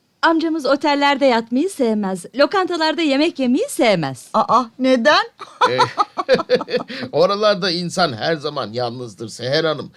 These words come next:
Speaker 3: Önünüzde en güzel yemekler olsun. Yatağınız en yumuşak, odanız dünyanın en güzel odası olsun. Ama orada bir başınasınız. Hiçbir zaman bu sıcak ortamı bulamazsınız.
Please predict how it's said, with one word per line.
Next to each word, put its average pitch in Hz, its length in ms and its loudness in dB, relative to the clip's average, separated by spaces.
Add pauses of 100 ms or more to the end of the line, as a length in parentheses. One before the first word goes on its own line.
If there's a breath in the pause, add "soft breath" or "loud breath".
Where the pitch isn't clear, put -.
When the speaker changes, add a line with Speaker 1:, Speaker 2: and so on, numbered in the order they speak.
(520 loud breath)
Speaker 3:
Önünüzde 233 460 0
en 233 240 0
güzel 151 360 -2
yemekler 170 480 0
olsun. 123 400 -4 (180)
Yatağınız 160 680 -2
en 196 200 -2
yumuşak, 139 640 -6
odanız 147 440 -6
dünyanın 147 540 -4
en 196 360 -4
güzel 156 280 -2
odası 123 400 -6
olsun. 127 520 -6
Ama 139 320 -2
orada 165 540 -2
bir - 200 -6
başınasınız. - 760 -14 (200)
Hiçbir 226 280 -6
zaman 196 480 -2
bu 185 80 -6
sıcak 151 400 -4
ortamı 156 420 -2
bulamazsınız. 151 840 -4